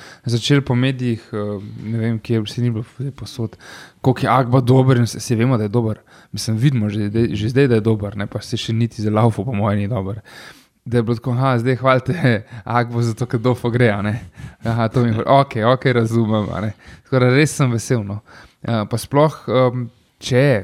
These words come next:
ne vem, če bomo nekoč mi igrali v, v, spet v Evropi naslednjo sezono, upam, da, ne vem, a pa vsaj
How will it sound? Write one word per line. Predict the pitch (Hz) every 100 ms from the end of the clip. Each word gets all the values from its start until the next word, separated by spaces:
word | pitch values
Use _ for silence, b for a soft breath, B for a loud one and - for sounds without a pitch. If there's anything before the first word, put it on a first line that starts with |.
| - -
ne | 95
vem, | 98 110 92
če | - - 107 110
bomo | 104 104 101
nekoč | 101 - 113 - -
mi | 110 107 107 -
igrali | 101 104 107 107
v, | 104 104 101
v, | - 110 98 - -
spet | - 117 110
v | 104
Evropi | 101 107 107 104
naslednjo | 98 117 110
sezono, | - 104 110 110 107
upam, | 107 107 110
da, | 104 120 104
ne | 101
vem, | 104 107
a | 110
pa | -
vsaj | - 127